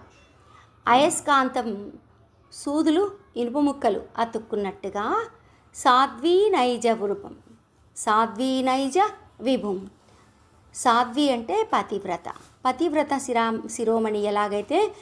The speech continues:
భర్తను కోరుకుంటూ ఉంటుందో అలాగే లతాక్షితిరుగం,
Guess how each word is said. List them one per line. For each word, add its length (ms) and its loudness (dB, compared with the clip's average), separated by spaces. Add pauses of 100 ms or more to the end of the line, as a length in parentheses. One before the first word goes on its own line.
(280)
భర్తను 500 2
కోరుకుంటూ 600 -2
ఉంటుందో 600 -8 (480)
అలాగే 720 0 (280)
లతాక్షితిరుగం, 1500 0